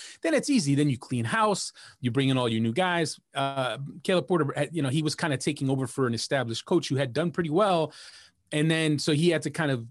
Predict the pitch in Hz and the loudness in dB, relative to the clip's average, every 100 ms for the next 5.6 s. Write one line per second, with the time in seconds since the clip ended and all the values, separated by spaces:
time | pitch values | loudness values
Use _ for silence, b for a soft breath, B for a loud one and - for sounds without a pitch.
0 | - _ - 156 147 - - 147 139 135 | -18 _ -4 -2 -2 -4 -4 -2 0 0
1 | 120 113 - 120 113 120 113 139 139 139 | -2 -4 -6 -4 -4 -2 2 2 4 2
2 | 139 120 123 127 117 123 113 110 123 127 | 0 -2 -2 -2 -2 -2 -4 -4 -4 -2
3 | 117 - 135 127 123 110 113 127 113 120 | -2 -2 0 0 -2 -4 -4 -2 0 0
4 | 117 B B 147 180 226 226 202 294 139 | -2 B B 0 2 4 4 4 2 0
5 | 98 - 151 170 175 156 | -2 -4 0 2 2 0